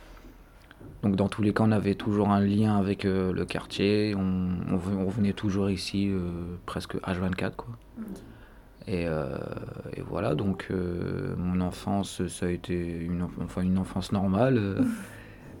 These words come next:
Speaker 2: <laughs>
Speaker 1: jusqu'au, euh, jusqu'au collège, lycée, où j'ai commencé à faire un peu de bêtises à l'école, où je me suis pas, où j'étais pas concentré ni-, niveau scolaire, quoi.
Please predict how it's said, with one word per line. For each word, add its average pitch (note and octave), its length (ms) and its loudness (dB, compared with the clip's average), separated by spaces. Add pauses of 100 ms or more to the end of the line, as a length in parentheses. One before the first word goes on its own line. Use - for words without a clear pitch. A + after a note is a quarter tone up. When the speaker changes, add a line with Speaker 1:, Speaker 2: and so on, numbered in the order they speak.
(120)
Speaker 2:
<laughs> - 0 -
Speaker 1:
jusqu'au, G2+ 880 4
euh, G2 580 0 (200)
jusqu'au F#2 580 0
collège, G2 480 2
lycée, G2 300 0
où G#2+ 100 4
j'ai G2 160 0
commencé F2+ 380 0
à - 20 -2
faire F2+ 180 -4
un E2+ 80 0
peu F2+ 140 -4
de E2+ 60 -2
bêtises F2 360 -4
à E2+ 80 0
l'école, F#2 440 0
où F2 80 0
je F2 100 -6
me F2 60 -2
suis - 160 -10
pas, - 260 -10
où G2+ 60 -2
j'étais - 180 -4
pas F#2 160 0
concentré F#2+ 560 -2
ni-, F#2 100 -2
niveau F2 460 -6
scolaire, F#2 400 -2
quoi. - 160 -6